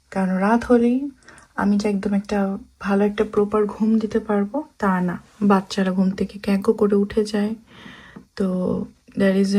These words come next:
no, um, sweet dream for me। সুইট কোনো স্লিপও হয় না, আলহামদুলিল্লাহ। Um, বাচ্চারা আছে, আলহামদুলিল্লাহ, ওদেরকে আল্লাহ ভালো রাখুক। আজকের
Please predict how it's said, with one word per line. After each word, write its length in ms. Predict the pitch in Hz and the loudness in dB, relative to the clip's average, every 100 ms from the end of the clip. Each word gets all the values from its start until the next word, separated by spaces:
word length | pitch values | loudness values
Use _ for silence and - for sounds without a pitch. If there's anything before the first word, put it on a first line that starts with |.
| 196 | 4
no, 100 | 190 185 190 - 254 - 180 | 2 0 -2 -4 -8 -10 -10
um, 240 | 170 165 165 170 - - - - - _ _ _ - - - - - | -8 -8 -8 -10 -14 -16 -18 -20 -20 _ _ _ -18 -14 -12 -14 -12
sweet 240 | - 226 214 196 | 4 8 8 6
dream 200 | 208 202 202 | 4 4 2
for 140 | 196 196 196 | 2 4 2
me। 100 | 202 220 | 0 -2
সুইট 260 | - 202 196 - | -2 0 0 0
কোনো 140 | 202 202 | 0 0
স্লিপও 420 | - 214 208 214 | 2 0 2 -2
হয় 260 | 208 196 190 | -2 0 0
না, 60 | 190 | 0
আলহামদুলিল্লাহ। 680 | 190 196 208 208 214 208 233 302 - - - - - - - - | -2 0 2 4 6 4 0 -2 -12 -20 -18 -18 -18 -20 -12 -6
Um, 180 | 185 185 190 190 | -2 -2 -2 -2
বাচ্চারা 360 | 202 202 208 202 | -4 -2 0 0
আছে, 200 | 196 - 226 254 254 _ _ - 175 | -2 -2 0 0 -4 _ _ -6 -2
আলহামদুলিল্লাহ, 480 | 190 190 185 190 190 | 2 2 2 0 -2
ওদেরকে 200 | 185 190 | -2 -4
আল্লাহ 160 | 185 185 | -4 -4
ভালো 240 | 185 180 185 | -2 0 -2
রাখুক। 340 | 196 - - - - _ _ - - - - - - - | -4 -4 -4 -6 -18 _ _ -20 -20 -20 -18 -20 -8 -6
আজকের 360 | 202 - 202 | -4 0 2